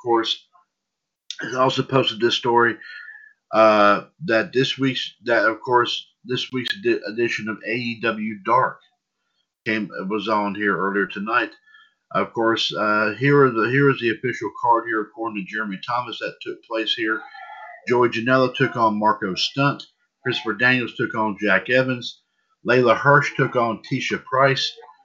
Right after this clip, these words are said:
Penelope Ford took on Rain Victoria. Kazarian took on Griff Garrison. Ivelisse Velez took on Alex Gra-,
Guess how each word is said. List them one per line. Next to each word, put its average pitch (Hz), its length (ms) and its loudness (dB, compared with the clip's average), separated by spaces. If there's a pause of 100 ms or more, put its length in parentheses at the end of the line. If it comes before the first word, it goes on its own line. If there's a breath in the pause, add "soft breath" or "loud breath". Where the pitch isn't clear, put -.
(160)
Penelope 120 520 0
Ford 139 260 4
took 127 220 0
on 117 260 0
Rain 120 520 0
Victoria. 110 760 0 (420)
Kazarian 123 560 2
took 123 200 -4
on 113 220 -4
Griff 107 220 0 (120)
Garrison. 131 540 0 (560 soft breath)
Ivelisse 127 600 2
Velez 131 540 4
took 131 200 -2
on 113 200 0
Alex 107 520 0
Gra-, 90 140 -6